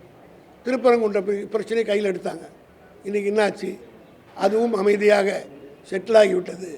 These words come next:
ஆக, மதத்தின் பெயரால், இனத்தின் பெயரால் பிரச்சனைகளை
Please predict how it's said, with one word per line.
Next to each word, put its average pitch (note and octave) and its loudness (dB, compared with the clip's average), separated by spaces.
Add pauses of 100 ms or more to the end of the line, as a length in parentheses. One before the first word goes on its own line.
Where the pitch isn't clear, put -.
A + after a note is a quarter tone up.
(580)
ஆக, E3+ -2 (1000)
மதத்தின் B3 -4
பெயரால், G3+ 0 (1600)
இனத்தின் A#3+ 0
பெயரால் G#3 4 (160)
பிரச்சனைகளை A#3 0